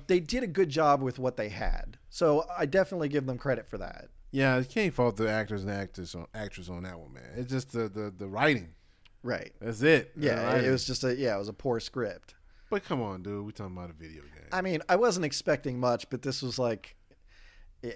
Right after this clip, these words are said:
Speaker 1: this is just worse than I was hoping for.
Speaker 2: <laughs>
Speaker 1: So, you know, I think that's about all I have for the pros, though.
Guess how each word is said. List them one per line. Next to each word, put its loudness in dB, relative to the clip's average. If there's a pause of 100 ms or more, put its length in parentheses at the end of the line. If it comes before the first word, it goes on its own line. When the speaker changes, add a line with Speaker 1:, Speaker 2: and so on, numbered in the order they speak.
Speaker 1:
this 0
is -4
just -6
worse -2
than -4
I -2
was -4
hoping -8
for. -16 (120)
Speaker 2:
<laughs> 10
Speaker 1:
So, 6 (500)
you 0
know, 0
I 8
think 2
that's 8
about 8
all 10
I 6
have 2
for -4
the -4
pros, -2
though. -10